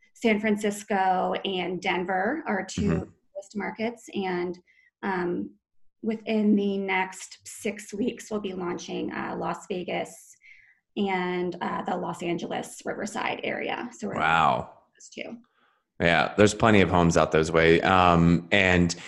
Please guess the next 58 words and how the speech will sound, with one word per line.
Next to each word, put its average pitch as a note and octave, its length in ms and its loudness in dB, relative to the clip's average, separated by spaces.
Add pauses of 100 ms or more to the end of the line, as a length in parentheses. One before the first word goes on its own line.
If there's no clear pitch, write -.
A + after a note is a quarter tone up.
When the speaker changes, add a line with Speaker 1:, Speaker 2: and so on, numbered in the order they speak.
(200)
Speaker 2:
yeah, D#3+ 140 8
I, B2+ 80 8
I, B2+ 280 4
I A#2+ 40 -2
think C#3 120 -2
there's C3+ 140 0
so D3 120 4
much, C3 200 2
so D3 120 2
much C#3 160 2
about G2 240 4
that. - 160 2
But - 160 0
I - 160 0
mean, F2 340 -2 (560)
I G#2 80 4
don't, G#2+ 100 6
I G#2 80 4
don't G#2 120 4
wanna F#2 180 8
harp F2+ 300 4
just - 220 -2
on D#2 280 2 (120)
too - 140 -4
much E2+ 180 0
on, D#2+ 220 -2
on, D#2 240 -6
like, D2+ 260 -10
the, D2 180 -10 (1000)
uh, E2 340 -2 (120)
uh, - 200 -10
the F#2 140 -4
deferred E2+ 540 -4
payment, E2 480 -4
but F2+ 100 2
I, F2 160 2
I F#2+ 60 0
do A2+ 280 0
wanna F#2 220 2
get E2 220 0
into F2 280 -6
just E2+ 220 -6
the E2 80 -2
details D#2+ 420 -2
of D#2 80 -6
how D#2+ 180 2
that D2 200 -2
works, - 340 -4
right? D#2+ 240 4
So, E2 300 4 (440)
um, D#2+ 400 4
because - 220 -4
I, B2+ 100 8
I A#2+ 120 4
think E3 160 2
this C3 160 4
is G2 220 0
key E2 640 4